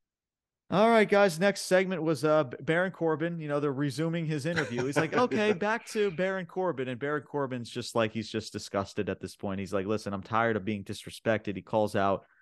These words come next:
Speaker 1: uh, Cody Rhodes. He's, you know, he wa-, Cody Rhodes is walking back. Uh, you know, he's walking up the ramp. Obviously, this was right after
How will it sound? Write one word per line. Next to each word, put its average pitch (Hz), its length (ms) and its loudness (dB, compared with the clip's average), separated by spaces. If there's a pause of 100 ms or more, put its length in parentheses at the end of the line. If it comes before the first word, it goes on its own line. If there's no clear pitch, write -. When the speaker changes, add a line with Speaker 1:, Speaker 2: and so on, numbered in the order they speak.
(440)
Speaker 1:
uh, 95 300 2
Cody 139 360 2
Rhodes. 127 520 2
He's, 107 340 -10
you 113 80 -6
know, 107 220 4
he 110 80 0
wa-, 117 200 0
Cody 180 280 4
Rhodes 170 280 4
is 147 140 -4
walking 151 420 0
back. 135 360 -2 (200)
Uh, 117 200 0 (520)
you 139 60 -4
know, 135 80 2
he's 123 140 -2
walking 170 360 0
up 147 120 -2
the 135 100 -2
ramp. 135 320 -2
Obviously, 127 380 -2
this 120 200 -10
was 110 200 -8
right 120 240 2
after 113 440 0